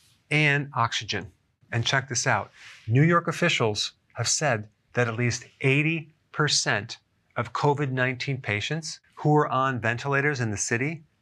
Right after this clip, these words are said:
died. As someone becomes critically ill and they end up in intensive care and they're put on this ventilator, they also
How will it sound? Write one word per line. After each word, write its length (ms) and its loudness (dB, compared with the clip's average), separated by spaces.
died. 500 0
As 200 0
someone 260 0
becomes 280 -2
critically 420 0
ill 280 -2
and 140 4
they 60 2
end 200 2
up 140 0
in 60 -2
intensive 580 -4
care 560 -2
and 160 2
they're 100 4
put 300 0
on 160 0
this 360 -2
ventilator, 680 -2
they 200 -2
also 680 0